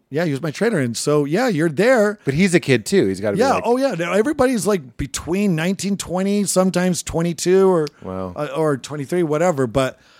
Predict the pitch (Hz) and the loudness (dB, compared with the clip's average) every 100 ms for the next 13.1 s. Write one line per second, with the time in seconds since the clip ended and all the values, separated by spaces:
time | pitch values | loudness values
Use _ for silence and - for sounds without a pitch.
0 | _ - 214 247 208 170 190 190 170 147 | _ 0 4 6 6 4 2 2 2 -2
1 | 139 180 139 143 131 113 139 139 143 147 | -2 -4 0 0 0 -2 -4 -2 2 4
2 | 151 143 - 156 208 240 233 277 208 - | 2 -2 -8 -4 0 2 2 0 -2 -2
3 | 190 165 151 147 139 _ _ _ _ _ | 0 0 2 0 -2 _ _ _ _ _
4 | _ - - _ _ _ - - - 185 | _ -20 -20 _ _ _ -20 -4 2 6
5 | 196 202 185 - - 147 - - 160 160 | 6 6 2 -4 -4 -6 -4 0 0 2
6 | 151 185 226 165 95 65 _ _ _ _ | 0 2 2 2 -2 -10 _ _ _ _
7 | - - 180 208 202 160 - 180 147 - | -10 -6 -2 -2 0 -2 0 0 0 -4
8 | 110 - - 226 - - 143 120 107 110 | -8 -10 0 2 2 -8 -8 -8 -8 -10
9 | - _ _ _ _ - 180 165 - 220 | -16 _ _ _ _ -4 -2 -2 0 2
10 | 247 208 165 - 135 127 156 _ _ - | 4 4 0 0 0 -2 -6 _ _ -12
11 | - 226 220 196 180 151 143 156 139 147 | 2 6 6 6 4 2 2 -2 -2 -4
12 | 139 143 139 190 180 139 120 117 120 127 | -2 -2 2 2 0 -2 -2 0 0 -4